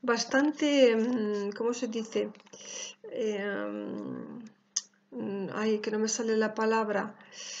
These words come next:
Em, se pueden doblar, pero, mm, eh, están de buena calidad,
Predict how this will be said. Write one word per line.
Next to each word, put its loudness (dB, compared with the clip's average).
Em, -4
se -2
pueden 6
doblar, 6
pero, 6
mm, -2
eh, -4
están 2
de 8
buena 6
calidad, 0